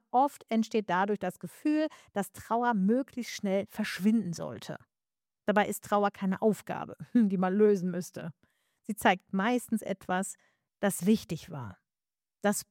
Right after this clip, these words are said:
Bindung da war, dass etwas Bedeutung hatte. Und genau deshalb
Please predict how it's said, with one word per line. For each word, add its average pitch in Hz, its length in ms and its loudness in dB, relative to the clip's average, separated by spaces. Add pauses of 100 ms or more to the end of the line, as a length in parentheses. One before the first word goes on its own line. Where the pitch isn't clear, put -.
(220)
Bindung 226 520 6
da - 220 -8
war, 147 300 -14 (760)
dass 190 180 -2
etwas 202 340 -4
Bedeutung 185 720 0
hatte. - 320 -14 (680)
Und 208 120 2
genau 202 220 2 (140)
deshalb 240 500 4